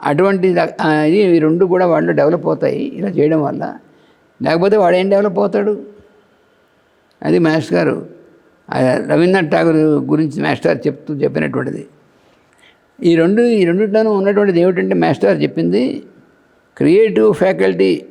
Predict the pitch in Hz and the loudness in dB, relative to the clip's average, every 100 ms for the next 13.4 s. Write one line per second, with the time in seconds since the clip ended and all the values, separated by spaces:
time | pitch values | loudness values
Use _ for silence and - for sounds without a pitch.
0 | - - _ _ _ _ - 151 - 143 | -20 -20 _ _ _ _ -8 -4 -2 0
1 | 143 185 196 180 185 185 185 165 170 165 | 2 2 0 -2 -2 0 0 -2 -2 -2
2 | 160 165 170 160 151 285 285 - - _ | 0 0 0 -2 -2 -2 -4 -10 -20 _
3 | - 147 160 175 190 180 190 - 175 180 | -6 -2 2 2 2 0 0 -2 -2 -2
4 | 190 170 185 214 202 214 - 175 160 165 | -2 -2 0 0 0 -2 0 -2 -2 -4
5 | 165 160 147 - 123 120 160 - _ _ | -4 -4 -6 -8 -12 -12 -18 -20 _ _
6 | _ _ _ _ - 170 208 226 196 165 | _ _ _ _ -6 0 2 2 2 0
7 | 208 - - - 175 180 226 220 - 220 | -2 -6 -10 -4 -2 0 0 0 2 2
8 | 202 190 175 202 185 196 190 185 190 180 | 4 2 0 0 2 0 0 0 -2 0
9 | 185 175 151 139 - 185 147 156 165 190 | 2 2 0 -2 -2 -2 0 0 0 -2
10 | 165 143 196 175 185 - 170 165 156 131 | -2 0 0 2 0 0 -4 -4 -6 -4
11 | 135 131 - - - 151 - - 160 160 | -2 -4 -8 -12 -14 -18 -18 -10 -6 -2
12 | 185 190 170 - - - _ _ - 143 | 0 0 0 -6 -20 -20 _ _ -8 -4
13 | 143 143 185 - | 0 0 0 -2